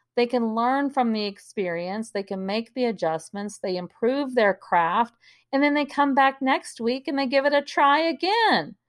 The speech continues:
And for over three years, we've been doing this, these weekly story prompts and these weekly video days.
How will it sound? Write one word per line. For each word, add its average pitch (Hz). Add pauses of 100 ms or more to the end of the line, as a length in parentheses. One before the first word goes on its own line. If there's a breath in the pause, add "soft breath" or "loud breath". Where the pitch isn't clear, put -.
(560)
And 285
for 285
over 277
three 285
years, 220
we've 208
been 185
doing 175
this, - (100)
these 190
weekly 190
story 262
prompts 240
and 196
these 180
weekly 180
video 233
days. 214